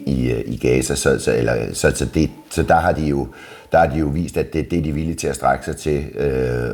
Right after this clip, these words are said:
og så, øh, så har de jo så også måtte, øh, måtte gå på kompromis i forhold til både våbenhvilen, som jo har været et stejlt forhandlingspunkt, fordi at Israel fra starten har sagt, at, øh,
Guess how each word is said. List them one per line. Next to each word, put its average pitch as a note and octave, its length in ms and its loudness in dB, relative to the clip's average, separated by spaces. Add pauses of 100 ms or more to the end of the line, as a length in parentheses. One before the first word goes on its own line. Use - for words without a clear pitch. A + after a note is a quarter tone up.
(120)
og C2+ 380 4 (440)
så, F#2+ 360 6
øh, C#2+ 280 2
så - 160 2
har F2 160 6
de D2+ 100 0
jo D2 160 0
så E2 100 0
også E2 240 4
måtte, D#2 360 0
øh, C2 320 0
måtte C#2 200 -2
gå D2 100 0
på - 100 -4
kompromis D2 520 0
i - 40 -8
forhold D2 220 4
til - 140 -8
både D2 200 4
våbenhvilen, E2+ 580 2
som C#2 180 -4
jo B1+ 120 0
har B1+ 120 2
været B1 140 2
et - 80 -4
stejlt E2 360 2
forhandlingspunkt, D2 800 -2
fordi C#2+ 400 -4
at C#2 140 -2
Israel C#2+ 400 0
fra - 80 -10
starten C2 400 0
har C#2+ 120 -4
sagt, C2+ 360 0
at, C2+ 240 -4
øh, C2 120 0